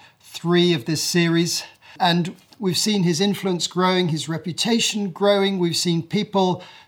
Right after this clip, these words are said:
travelling in from ever greater distances to get a glimpse of Jesus, to hear him teach, and particularly to receive his healing touch, because he had a reputation to heal, uh, sicknesses of many descriptions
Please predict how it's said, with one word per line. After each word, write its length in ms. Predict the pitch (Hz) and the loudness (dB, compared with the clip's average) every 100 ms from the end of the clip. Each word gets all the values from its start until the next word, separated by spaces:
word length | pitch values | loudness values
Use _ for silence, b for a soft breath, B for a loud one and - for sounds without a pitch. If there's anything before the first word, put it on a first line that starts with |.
| - | -8
travelling 560 | - 220 220 202 208 202 | -2 2 2 2 0 2
in 280 | 202 190 | 2 0
from 520 | - - 175 160 160 - B B B - | -2 2 4 4 2 -4 B B B 0
ever 220 | 196 202 | 2 2
greater 400 | - 196 190 165 | 0 2 2 -2
distances 800 | 139 196 - 196 175 190 190 - - | -2 -2 -2 -6 -2 -2 -2 -4 -2
to 340 | 151 147 151 | 0 0 -2
get 200 | - 180 | -4 -4
a 60 | 170 | -2
glimpse 340 | 175 180 175 | 0 0 0
of 80 | 175 | -6
Jesus, 460 | 143 185 160 175 - | -4 -2 -2 -4 -2
to 120 | 151 | -2
hear 240 | 123 185 | 0 0
him 220 | 147 175 170 | 0 -2 -2
teach, 500 | - 185 170 - - | -2 -2 -2 -6 0
and 260 | 180 170 180 | 0 0 -2
particularly 580 | - 214 214 180 170 165 | -2 -2 0 0 0 -2
to 180 | 170 | -4
receive 560 | 160 156 - 208 202 160 | -2 -2 0 0 -2 -4
his 300 | 120 165 - | -4 -4 -4
healing 580 | - 208 208 196 190 185 | -6 -4 0 0 -2 -4
touch, 540 | - 196 151 - - | -4 -2 -4 -6 -10
because 380 | - 147 165 147 | -8 -4 -2 -2
he 160 | 165 143 | -2 0
had 320 | 165 165 - B B B | 0 -2 -4 B B B
a 80 | 170 | 0
reputation 840 | 165 175 156 - 180 - 175 165 | 0 0 -4 -2 0 0 0 -2
to 400 | - 165 156 151 B B B B B _ _ | 0 2 2 2 B B B B B _ _
heal, 560 | - - 196 190 165 - _ _ | -14 -2 2 2 2 -6 _ _
uh, 240 | 160 143 143 | -4 -2 -2
sicknesses 800 | - 214 214 208 208 208 - - | -2 -4 -4 -6 -4 -4 -6 -6
of 200 | 151 139 | -6 -2
many 320 | 165 185 196 | 0 0 0
descriptions 840 | 170 151 - 156 - 160 151 - | -2 -4 -4 -6 -4 -4 -2 -4